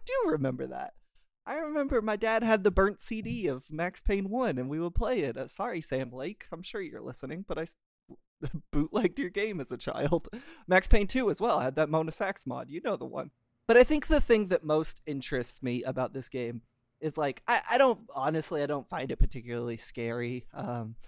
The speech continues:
I think, like, for all the talk they did of it being a survival horror game, I don't, uh, like, outside of the opening, I think it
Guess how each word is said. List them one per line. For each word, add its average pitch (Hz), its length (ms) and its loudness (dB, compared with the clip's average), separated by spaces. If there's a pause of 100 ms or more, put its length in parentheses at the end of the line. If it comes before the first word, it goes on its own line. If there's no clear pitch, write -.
(340)
I 139 80 0
think, 151 300 -4
like, 127 360 -4
for 139 200 0
all 139 160 8
the 127 200 -2
talk - 420 -4
they 127 140 -6
did 123 220 -8
of 117 120 -8
it 110 140 -12
being 123 260 -8
a 117 40 -10
survival 117 460 -8
horror 120 300 -4
game, 127 320 -6 (600)
I 175 140 2
don't, 160 340 4
uh, 147 100 -2
like, 143 280 2
outside 139 460 2
of 127 100 -2
the 113 160 -10
opening, 127 520 -4
I 113 100 -4
think 117 220 -10
it 110 200 -10